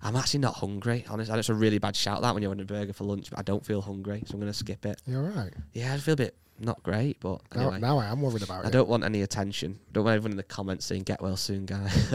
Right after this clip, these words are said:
Speaker 1: <laughs> I'm actually fine. I've got a sniffle. Um, so Josh Richards has said, "Did Rick think he had a better chance of beating a pro like Ricky Fowler if he's played a much easier course?"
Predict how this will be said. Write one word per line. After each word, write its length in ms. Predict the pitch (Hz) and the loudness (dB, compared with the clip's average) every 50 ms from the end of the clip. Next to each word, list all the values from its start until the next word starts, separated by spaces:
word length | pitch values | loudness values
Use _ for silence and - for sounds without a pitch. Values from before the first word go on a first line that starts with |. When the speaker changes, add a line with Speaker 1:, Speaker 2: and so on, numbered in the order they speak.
| - - | 0 0
Speaker 1:
<laughs> 300 | - - - - - - | 0 -2 -2 2 6 8
I'm 100 | - 143 | 10 10
actually 260 | 156 247 - 151 110 | 10 10 8 6 6
fine. 200 | - - 85 80 | 4 4 2 2
I've 80 | 92 104 | 2 2
got 120 | 113 87 | 0 -2
a 20 | 95 | -2
sniffle. 360 | - - 101 98 - 208 - - - - - - - - - - - | 0 -2 -2 -2 0 -2 -2 -2 -4 -12 -14 -16 -16 -18 -16 -2 6
Um, 480 | - 131 135 143 143 147 147 151 143 - - - _ _ _ _ _ _ _ _ _ - - - _ - - | 10 12 12 12 12 12 10 8 2 -2 -6 -12 _ _ _ _ _ _ _ _ _ -14 -14 -14 _ -6 -2
so 440 | - - - 147 143 147 135 - - 123 | 2 6 8 10 10 10 10 8 4 0
Josh 360 | 117 - 160 185 180 - - | 4 8 8 8 8 6 2
Richards 380 | 139 165 - - - 156 143 135 | 2 0 0 0 -4 -4 -2 -2
has 100 | 117 - | 0 0
said, 360 | - - 98 85 85 98 - - | 0 -2 -2 -2 -4 -6 -2 4
"Did 200 | - 160 180 175 | 6 6 6 6
Rick 440 | 170 160 160 151 139 - - - - - - - | 6 6 6 6 4 4 0 -8 -12 -12 -6 0
think 220 | - 135 123 123 | 0 0 0 0
he 80 | - 117 | -2 0
had 120 | 117 113 | 0 0
a 60 | 107 | 2
better 240 | - - 120 - 104 | 4 2 2 2 0
chance 360 | - - - 123 120 117 - | -2 0 2 2 2 2 -2
of 100 | 98 95 | -4 0
beating 180 | - 107 92 101 | 0 0 0 0
a 20 | - | -2
pro 160 | - 110 104 | 0 2 2
like 80 | 95 76 | 2 2
Ricky 180 | 98 - - | 0 -4 -6
Fowler 460 | 98 - - 110 107 110 104 95 85 82 | -10 -4 0 2 4 4 4 4 2 0
if 80 | 92 | -4
he's 120 | 98 - - | -8 -8 -4
played 180 | - 98 69 | -4 -4 -4
a 40 | 92 | -2
much 220 | 95 95 - - - | -4 -6 -6 -6 -4
easier 340 | 95 95 95 92 95 85 - | -2 0 0 0 -2 -2 -6
course?" 760 | - - - 104 104 107 107 107 - - - - - - | -6 -4 -2 0 0 0 0 -2 -6 -10 -12 -12 -12 -12